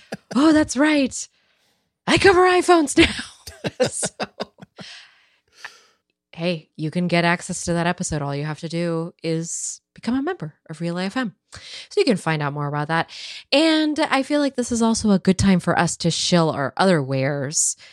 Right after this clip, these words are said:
Speaker 2: And so if you're interested about where else you can hear me, you can listen to me on the Gadgets podcast every single week on the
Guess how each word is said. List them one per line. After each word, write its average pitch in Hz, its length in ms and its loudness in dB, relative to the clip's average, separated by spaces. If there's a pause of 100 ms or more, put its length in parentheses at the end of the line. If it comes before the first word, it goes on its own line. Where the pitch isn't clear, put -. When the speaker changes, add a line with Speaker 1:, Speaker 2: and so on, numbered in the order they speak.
(140)
Speaker 2:
And 180 160 0
so 196 160 6
if 185 140 2
you're 214 100 4
interested 202 400 -2
about 185 240 0
where 175 140 -2
else 185 300 -4
you 170 60 -10
can 165 180 -6
hear 160 260 -2
me, 165 220 -4
you 156 100 -4
can 156 220 -4
listen 156 320 -4
to - 120 -6
me 143 260 -2
on 147 200 -4
the 143 100 -8
Gadgets 143 460 -6
podcast 139 600 -8
every 151 220 -10
single 139 480 -16
week - 360 -6 (840)
on 170 280 -2
the 151 580 -4